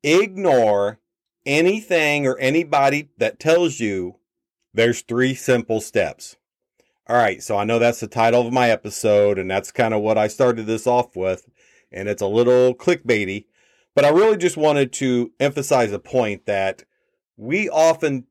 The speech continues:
we too often seek out very easy ways to go about getting healthy. We seek out the magic pill. We seek out the magic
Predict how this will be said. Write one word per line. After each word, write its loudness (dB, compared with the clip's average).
we -6
too 0
often 0
seek -6
out 2
very 2
easy -2
ways 0
to -6
go -2
about -2
getting -10
healthy. -16
We -8
seek -4
out 2
the -4
magic -4
pill. 2
We -10
seek -2
out 2
the -6
magic -4